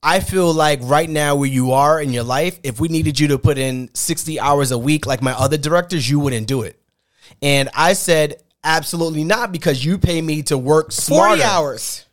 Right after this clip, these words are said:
Speaker 1: Well, forty
Speaker 2: Well, I'm
Speaker 1: hours.
Speaker 2: just saying.
Speaker 1: Well, as,
Speaker 2: <laughs>
Speaker 1: you, you don't get, as a director, you don't get paid to work any hours. You get a salary.
Speaker 2: Right.
Speaker 1: But I said, "No, my goal is work smarter, not harder. So if you're paying, if I have to work sixty hours, that means I'm doing something wrong.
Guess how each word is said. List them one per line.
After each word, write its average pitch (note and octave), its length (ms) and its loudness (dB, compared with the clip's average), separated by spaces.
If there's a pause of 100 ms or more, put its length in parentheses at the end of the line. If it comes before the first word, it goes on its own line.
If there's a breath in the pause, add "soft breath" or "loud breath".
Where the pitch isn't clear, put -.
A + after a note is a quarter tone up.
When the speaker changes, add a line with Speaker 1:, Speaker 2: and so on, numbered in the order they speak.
(880)
Speaker 1:
Well, B2 240 -4
forty D#3 220 -4
Speaker 2:
Well, E3 80 0
I'm - 60 0
Speaker 1:
hours. - 80 0
Speaker 2:
just - 100 -4
saying. F3+ 280 2
Speaker 1:
Well, B3 300 4
as, A#3 180 2
Speaker 2:
<laughs> G#3+ 520 0
Speaker 1:
you, E3+ 100 4
you E3+ 140 2
don't F#3+ 80 6
get, C#3 180 -2 (100)
as C#3+ 100 -4
a - 20 -8
director, C#3 240 0
you - 60 -6
don't C#3 40 -4
get C3 120 -4
paid B2 140 -4
to A2+ 60 -6
work A#2+ 180 -6
any C#3+ 220 0
hours. B2 320 -2
You A#2 80 -10
get B2 220 -4
a A#2 40 -8
salary. C#3 540 0
Speaker 2:
Right. D#3 300 -2 (100)
Speaker 1:
But D3+ 260 2
I E3 140 4
said, D#3 460 0 (320)
"No, F#3 320 4
my E3 180 2
goal F#3+ 220 2
is D#3 100 -2
work D#3+ 140 2
smarter, F3 420 2
not D#3 240 0
harder. D3 340 0
So C#3+ 380 0
if C3+ 140 -4
you're E3+ 160 2
paying, F3+ 240 0
if C3+ 100 -8
I E3 60 -6
have G3 140 -4
to F#3 60 -4
work D#3 120 0
sixty C#3+ 340 -4
hours, D#3 300 4
that D3+ 100 0
means D3 160 -2
I'm C#3 100 0
doing C3 200 -2
something B2 340 -4
wrong. A#2+ 300 -2